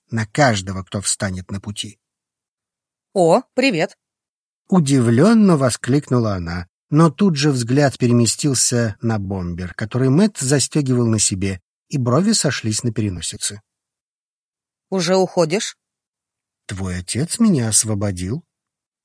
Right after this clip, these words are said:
Speaker 2: «Ясно».
Speaker 1: Рита устало потёрла лоб ладонью.
Speaker 2: «Кажется, я слишком долго говорила по телефону».
Speaker 1: Мэтт смерил её неспешным взглядом. Не сказать, что так должен выглядеть счастливый ребёнок,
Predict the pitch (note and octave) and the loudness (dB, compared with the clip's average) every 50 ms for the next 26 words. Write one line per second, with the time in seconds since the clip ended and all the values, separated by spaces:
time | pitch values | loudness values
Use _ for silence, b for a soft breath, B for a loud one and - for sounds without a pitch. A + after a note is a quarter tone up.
0 | _ _ _ _ _ - A3 A3 G#3 F3+ D#3+ - - - D#3 D3+ D3+ _ _ _ | _ _ _ _ _ -12 -6 -2 -2 -2 -2 -2 -6 -10 -10 -12 -14 _ _ _
1 | _ _ _ _ _ _ _ _ _ _ _ _ _ _ - B2+ B2+ D3 F3+ E3 | _ _ _ _ _ _ _ _ _ _ _ _ _ _ -2 2 4 4 4 2
2 | - E3+ E3+ E3 - E3+ C#3 - - - - C#3+ C3+ B2+ A#2+ A2+ - B2 A2+ - | 2 0 0 0 0 -2 -2 -2 -2 -2 0 0 2 2 2 0 0 -2 -4 -2
3 | - B2 A2+ G#2+ G#2+ G#2+ G#2 G2+ G2+ G2+ G2+ - A2+ G#2 G2 F#2+ F2 F2+ E2+ E2 | -2 -4 -2 -2 -2 -2 -2 -2 -4 -6 -6 -8 -8 -8 -8 -8 -8 -10 -10 -10
4 | E2 E2+ G2 A2 A2 _ _ _ _ _ _ _ _ _ _ _ _ _ _ _ | -12 -16 -18 -20 -20 _ _ _ _ _ _ _ _ _ _ _ _ _ _ _
5 | _ _ - G#3 G3 G3 F#3 A3 A3+ - - C#4 C4+ C#4 D4+ - - D4 C4 C4 | _ _ 0 2 2 2 2 0 -2 -2 -2 -2 -2 -2 -2 -2 -2 -2 -2 -2
6 | - - D#4+ E4 E4 B3 G3+ F#3+ F#3 F#3 G#3+ G#3+ A#3+ A#3 A#3 A3 G3+ F3+ E3+ E3+ | -4 -4 -4 -2 0 2 2 2 4 2 2 2 4 4 4 4 2 2 0 0
7 | D#3+ - F3 - F3 E3+ E3+ - - D#3 D3 D#3 D3+ D#3 - _ _ _ _ _ | -2 -4 -6 -6 -4 -6 -6 -6 -6 -8 -8 -8 -10 -12 -16 _ _ _ _ _
8 | _ _ _ _ - G3+ A3 G#3 - - - F#3+ F#3 F3 E3+ D#3+ C#3+ C3+ D3 C#3 | _ _ _ _ 4 6 6 6 4 4 4 4 6 6 6 4 4 2 0 2
9 | B2+ C3+ C3 B2 B2 A#2 - - B2 A2+ G#2 - - A2 G#2+ G#2 G2+ G#2 G2+ A2+ | 2 4 4 4 4 2 2 2 0 0 0 0 0 0 0 0 0 -2 0 2
10 | A#2+ E3 G3+ G#3 F#3+ G3+ G3+ G3 D#3+ - _ _ _ _ _ - C#3+ E3+ F#3+ F3 | 2 4 4 4 4 4 4 2 2 -2 _ _ _ _ _ -2 0 2 2 2
11 | - - A#3 G#3+ F3 E3 E3 D#3+ C#3 - - - - C3+ A#2 - - A#2 A#2 A2 | 0 0 0 2 2 4 2 2 2 0 -4 -4 -4 -4 -4 -2 -2 -2 0 0
12 | A2+ A#2+ A#2+ A#2 G#2 A#2+ A#2+ A#2 A2 A#2+ G#2+ A2 A2 G#2 G#2+ A2+ G#2 - - - | 0 0 0 0 2 2 2 2 2 2 0 0 0 0 0 -2 -2 -2 -2 -2
13 | A2 - - A2+ A2 G#2 G#2+ G#2 G#2 G#2 G#2+ D#3 F#3+ F#3 E3+ D3 - - - - | -2 -2 0 0 0 0 0 0 0 0 2 2 4 4 4 4 2 -2 -8 -20